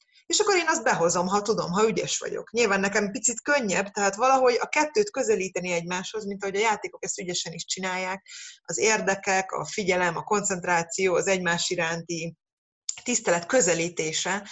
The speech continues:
az egy nagyon fontos dolog, és hogyha valakit nyerni hagyok, az olyan, mint hogyha lenézném. Ha nem nézném ki belőle, hogy ő ezt meg tudja csinálni. És egy gyerkőcnek annál nagyobb ajándék nincsen, mint hogyha azt mondom, hogy én tudom, hogy te ezt meg tudod csinálni.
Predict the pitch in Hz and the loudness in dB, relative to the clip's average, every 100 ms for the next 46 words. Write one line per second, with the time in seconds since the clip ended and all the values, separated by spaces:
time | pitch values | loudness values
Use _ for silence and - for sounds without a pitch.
0 | - 170 196 220 165 156 - 160 156 165 | -16 -4 0 0 0 -2 -2 -4 -2 -6
1 | 156 175 202 202 - - - - 202 226 | -2 -2 0 0 -2 -4 -16 -10 -2 2
2 | 294 339 214 185 175 160 170 175 202 240 | 4 2 0 -2 2 2 0 -2 2 4
3 | 247 262 320 190 180 185 185 185 170 156 | 4 4 4 2 0 -4 -4 -2 -2 -4
4 | 147 147 165 185 320 302 196 190 185 180 | -6 -6 -6 -2 -2 0 -2 -2 -6 -4
5 | 185 208 170 170 175 175 180 185 - 180 | 0 0 0 -2 -4 -4 -2 -2 -2 -6
6 | - 165 156 151 160 143 214 - - - | -6 -10 -10 -8 -8 -10 -16 -20 -8 -8
7 | 202 160 220 220 247 - 196 196 214 214 | -4 -4 -4 -4 -10 -8 -4 -2 -2 -2
8 | 214 214 220 214 208 214 294 285 185 - | 2 0 0 -2 0 -2 -4 -12 -8 -6
9 | 160 156 - - - 190 185 208 208 196 | -6 -8 -16 -20 -8 -6 -4 0 0 0
10 | 190 190 196 240 - 262 208 175 175 165 | -4 -4 -4 -6 0 2 2 0 -2 -2
11 | 165 151 170 160 151 - 151 147 - | -4 -6 -8 -12 -8 -8 -8 -12 -16